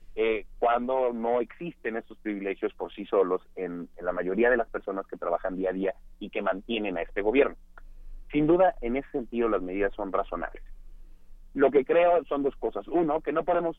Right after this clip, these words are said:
insisto, aplicar la podadora de manera generalizada en todos los casos, sin tener una discusión mucho más minuciosa, eh, una. Y dos, si realmente queremos hacer ahorros,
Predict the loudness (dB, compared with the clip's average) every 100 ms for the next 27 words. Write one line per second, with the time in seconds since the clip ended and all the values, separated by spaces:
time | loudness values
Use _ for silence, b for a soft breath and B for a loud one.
0 | -8 -8 -4 -4 -2 -2 -2 -2 0 0
1 | 0 0 2 2 2 0 -2 -6 -4 -2
2 | -2 -2 -2 -2 2 4 4 2 4 4
3 | 4 0 0 0 0 -6 -12 -18 -14 -12
4 | -12 -8 -4 -2 0 0 0 0 -4 -6
5 | -6 -2 -2 -4 0 0 2 0 -2 -4
6 | 0 2 2 -4 -4 -8 -14 -12 -12 -2
7 | 0 2 2 2 2 0 -4 2 4 2
8 | -2 -14 -14 -14 -6 -2 2 4 2 0
9 | -6 -6 -2 -2 -2 -8 -4 0 4 4
10 | 4 2 -2